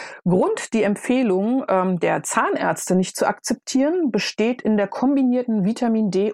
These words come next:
und Fluorid-Prophylaxe. Also ihr kennt das ja, ähm, man kriegt nur eine Tablette, die man auflöst, da ist dann Vitamin D und Fluorid drin, ne?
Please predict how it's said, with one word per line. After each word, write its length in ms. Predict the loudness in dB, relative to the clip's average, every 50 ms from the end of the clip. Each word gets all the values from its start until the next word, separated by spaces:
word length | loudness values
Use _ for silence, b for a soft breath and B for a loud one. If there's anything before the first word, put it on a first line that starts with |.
| 0
und 220 | 0 2 2 2 0
Fluorid-Prophylaxe. 1080 | 0 2 2 2 4 4 2 0 0 -2 -10 -4 -4 -2 0 2 0 0 0 0 -2 -2
Also 160 | -2 0 -4
ihr 60 | -4
kennt 220 | 0 0 0 2
das 160 | 2 0 0 0
ja, 400 | 2 2 2 2 0 0 0 0
ähm, 220 | 0 0 -2 -4 B B B B B
man 120 | 0 0
kriegt 240 | 2 0 -2 0 2
nur 120 | 0 0
eine 180 | 2 2 0 0
Tablette, 360 | 2 2 2 2 2 2 2
die 80 | 2 2
man 160 | 0 0 0
auflöst, 380 | 0 -2 0 0 -2 -2 0 0
da 60 | 0
ist 180 | 0 0 0
dann 80 | 0 0
Vitamin 380 | 0 0 2 2 2 2 2 2
D 200 | 2 0 0 2
und 180 | 2 0 0
Fluorid 400 | 0 2 0 0 2 0 -4 -6 _
drin, 220 | -10 -10 -10 -8
ne? 220 | -4 -2 -2 -2